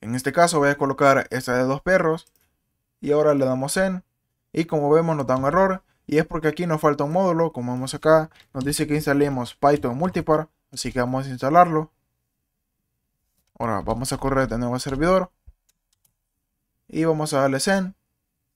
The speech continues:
Ahora vamos a ver si los archivos se guardaron. Para esto vamos a la carpeta files. Y como vemos aquí tenemos los tres archivos. En este caso sería este el original. Que como vemos acá es de mil novecientos veinte por mil ochenta. Y tenemos los demás que se crearon con el trigger. En este caso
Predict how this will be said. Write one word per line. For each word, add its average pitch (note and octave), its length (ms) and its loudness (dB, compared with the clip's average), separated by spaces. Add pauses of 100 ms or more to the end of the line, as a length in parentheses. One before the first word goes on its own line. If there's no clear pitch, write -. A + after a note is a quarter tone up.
(320)
Ahora B2+ 220 2
vamos C3+ 220 0
a D3 40 0
ver D#3 160 4
si D#3 120 -2
los C#3 140 0
archivos C3 360 -4
se C#3+ 60 0
guardaron. E3+ 540 2 (360)
Para B2+ 160 -2
esto C#3 140 -2
vamos C#3+ 220 -2
a C#3+ 40 -2
la B2+ 80 -2
carpeta B2 400 -6
files. F#3 420 2 (240)
Y E3+ 160 -2
como D#3 200 -2
vemos D#3+ 240 -2
aquí C#3 180 -6
tenemos C#3 400 -6
los G#2+ 140 -10
tres C#3 160 -2
archivos. D#3 580 -2
En B2 80 -12
este - 120 -16
caso D3 280 -2
sería C3 460 -4 (300)
este B2 240 -4
el C3 60 0
original. D#3+ 560 2 (220)
Que D#3+ 160 -4
como C#3 240 -2
vemos D3 240 -4
acá D3 240 0
es C3 40 0
de B2 120 -2
mil C3 160 -4
novecientos C3 200 -4
veinte C#3+ 220 -4
por A2 140 -10
mil B2 160 -4
ochenta. D#3+ 500 -2 (340)
Y F3+ 120 -10
tenemos E3 340 -2
los D3 140 0
demás F3 420 0 (160)
que E3+ 140 -8
se E3+ 120 -8
crearon D#3 380 2
con D3 180 -6
el B2 120 -6
trigger. A2+ 400 -4
En A2 120 -14
este A#2 160 -12
caso D#3 460 -2